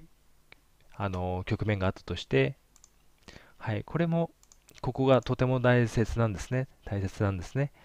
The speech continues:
はい、二線なんですけど、これはほぼこの一手と言っていいぐらいで、これも他の、ここに打ってしまうと、ここが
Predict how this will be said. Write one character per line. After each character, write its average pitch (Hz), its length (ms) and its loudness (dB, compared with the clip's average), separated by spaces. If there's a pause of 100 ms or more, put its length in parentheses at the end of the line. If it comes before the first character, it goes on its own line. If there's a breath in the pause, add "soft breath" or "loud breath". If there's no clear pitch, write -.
(180 soft breath)
は 98 180 -4
い、 92 80 0
二 110 160 0
線 101 200 4
な 98 100 2
ん 95 80 -2
で 87 80 -4
す - 100 -8
け - 120 -6
ど、 139 260 -2 (1120 loud breath)
こ - 120 -10
れ 160 40 0
は 156 80 2
ほ 151 140 -2
ぼ 113 220 2 (320)
こ 117 100 -4
の 104 140 0
一 107 80 0
手 - 120 -2
と 90 120 -2
言 80 80 -4
っ - 20 -20 (220)
て 98 120 0
い 90 100 0
い 87 40 -2
ぐ 90 80 -2
ら 82 80 0
い 82 80 -2
で、 104 360 2 (220)
こ - 140 -6
れ 160 60 0
も 160 100 -2
他 - 280 -2
の、 135 220 0 (460 loud breath)
こ - 140 -8
こ 123 140 2
に 117 140 2
打 117 40 4
っ - 20 -6
て - 180 -2
し - 140 -6
ま 98 80 2
う 98 80 0
と、 117 380 -2 (640 soft breath)
こ 139 140 -6
こ 165 160 -2
が 160 240 0